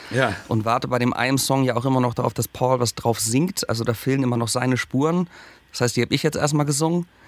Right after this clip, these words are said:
Speaker 2: Und, ähm, naja, mal gucken. <laughs> Es macht auf jeden Fall Spaß. Es ist, es ist witzig.
Speaker 1: Und,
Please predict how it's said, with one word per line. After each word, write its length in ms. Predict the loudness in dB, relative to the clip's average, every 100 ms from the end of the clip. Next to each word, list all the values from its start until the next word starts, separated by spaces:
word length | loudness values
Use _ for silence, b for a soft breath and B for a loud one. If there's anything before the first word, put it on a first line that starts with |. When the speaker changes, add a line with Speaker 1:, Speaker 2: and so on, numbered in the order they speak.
| B -4
Speaker 2:
Und, 360 | 0 2 2 2
ähm, 540 | 2 2 4 2 0
naja, 260 | 0 2 2
mal 120 | 2
gucken. 520 | 0 0 0 0 -2 0
<laughs> 40 | -2 -2 -2 -4 -4 -6 -8 B B B B B B B
Es 180 | 0 0
macht 200 | 0 0
auf 80 |
jeden 140 | 0 2
Fall 100 | 0
Spaß. 400 | 2 0 0 -4
Es 140 | -2
ist, 160 | -2 -2
es 120 | -4
ist 140 | -2 -2
witzig. 360 | -2 -4 -6 -10 -8 2
Speaker 1:
Und, 220 | 2